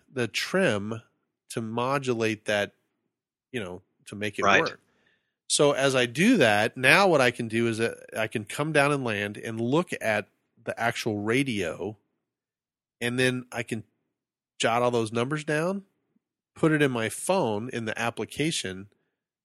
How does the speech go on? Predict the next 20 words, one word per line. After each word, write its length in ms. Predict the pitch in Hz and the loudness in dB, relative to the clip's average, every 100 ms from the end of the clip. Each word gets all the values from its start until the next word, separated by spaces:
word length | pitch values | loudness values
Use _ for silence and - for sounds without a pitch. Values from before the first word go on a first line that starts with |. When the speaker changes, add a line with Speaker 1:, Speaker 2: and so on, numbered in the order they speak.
| _ _ _ _ 160 | _ _ _ _ 4
Speaker 1:
put 80 | |
all 140 | 151 143 | 4 4
my, 400 | 131 120 117 98 _ _ _ _ _ _ _ _ _ _ _ - | 4 2 0 -4 _ _ _ _ _ _ _ _ _ _ _ -10
you 80 | 110 | -6
know, 140 | 98 | -6
trims 320 | - 160 147 | -2 -2 -2
back 260 | - 107 101 | 0 0 0
to 80 | 101 | -6
zero, 600 | 104 107 90 87 92 98 _ _ _ _ - | -4 -4 -2 -4 -6 -8 _ _ _ _ -6
hit 140 | 139 | -6
the 60 | 113 | -2
button. 460 | 117 110 107 107 - - - _ - | 0 0 -4 -14 -12 -14 -14 _ -8
Now 140 | 113 107 | -4 -4
it 100 | 101 | -4
goes 240 | 101 95 | -6 -2
right 260 | 107 107 - | -2 -2 -4
to 200 | 107 101 | -6 -4
the, 340 | 92 87 87 _ _ _ _ _ _ _ _ _ | -4 -6 -8 _ _ _ _ _ _ _ _ _
the, 280 | 101 95 92 | -8 -6 -4
um, 300 | 78 76 80 | -6 -8 -18